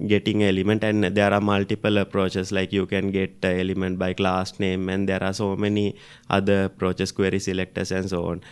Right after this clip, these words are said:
In this case, if you are referring to a simple element by the I D, what, what happens is,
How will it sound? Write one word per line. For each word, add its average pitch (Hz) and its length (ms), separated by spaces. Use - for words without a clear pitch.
In 113 160
this 117 180
case, 151 320
if 127 220
you 143 80
are 135 120
referring 131 520
to 151 100
a 151 60
simple 135 480
element 131 440
by 139 200
the 139 200
I 117 200
D, 123 260
what, 123 380
what 110 260
happens 151 440
is, 123 220